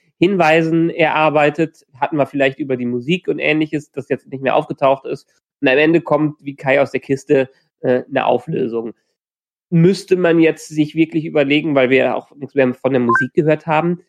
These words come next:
ob das auch einer der Gründe der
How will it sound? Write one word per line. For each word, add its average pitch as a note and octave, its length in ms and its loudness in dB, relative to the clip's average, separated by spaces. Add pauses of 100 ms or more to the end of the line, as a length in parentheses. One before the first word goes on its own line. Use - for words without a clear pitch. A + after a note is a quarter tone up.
(520)
ob - 160 -16
das - 200 -6
auch - 320 -2
einer D#3 340 2
der B2+ 140 2
Gründe C3+ 680 2 (120)
der B2 640 0